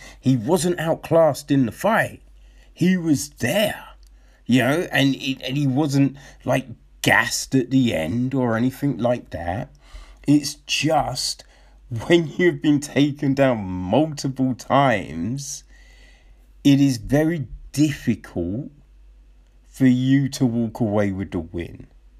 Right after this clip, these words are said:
you know? And when you're missing a lot, you know, it's just hard for you to walk away with the win. But I, you know, I think he will take a lot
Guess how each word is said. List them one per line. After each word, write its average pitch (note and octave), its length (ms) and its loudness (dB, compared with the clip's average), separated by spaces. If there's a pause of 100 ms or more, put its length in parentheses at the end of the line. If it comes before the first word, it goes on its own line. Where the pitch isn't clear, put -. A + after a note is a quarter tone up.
(480)
you G2 120 0
know? C3+ 300 2 (600)
And C#3+ 600 2
when D3 240 4
you're C#3+ 120 2
missing A#2+ 720 2
a F2 80 -2
lot, A#1 400 -6 (760)
you G2 100 -2
know, A#2+ 120 0
it's A2+ 220 -6
just C#3+ 220 -2
hard G#2 600 -2 (880)
for - 80 4
you G2 500 0
to - 180 -6
walk F#2+ 400 -6
away E2 280 -6
with D#2 220 -10
the C#3+ 80 -6
win. D#3 500 -4 (460)
But F3+ 140 2
I, F3 80 4
you F3 200 -2
know, A2+ 240 0
I C3+ 120 0
think D3+ 500 0 (320)
he C#3+ 300 -2
will B2 200 0
take C3+ 380 -6
a A#2 60 -2
lot A#2 280 0